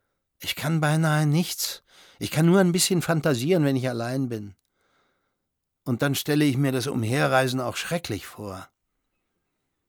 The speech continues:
Mit dir ist das so anders. Du hast mehr Mut. Du gehst hier herum und lachst über das Ganze und hast ihnen etwas entgegenzuhalten.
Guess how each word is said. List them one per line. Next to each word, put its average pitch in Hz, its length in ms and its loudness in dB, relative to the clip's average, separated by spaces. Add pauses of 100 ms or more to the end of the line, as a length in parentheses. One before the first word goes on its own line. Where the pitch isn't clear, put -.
(180)
Mit 151 180 -4
dir 202 180 2
ist 185 160 2
das 170 120 0
so 175 120 -2
anders. 160 520 0 (280)
Du 139 180 0
hast 160 260 0
mehr 165 180 4
Mut. 170 520 2 (720)
Du 131 120 -2
gehst 190 300 2
hier 175 160 4
herum 156 420 4
und 151 140 2
lachst 185 320 0
über 139 200 2
das 127 180 0
Ganze 147 340 0
und 131 140 -2
hast 165 240 -2
ihnen 165 320 0
etwas 160 300 -2
entgegenzuhalten. 117 1080 -4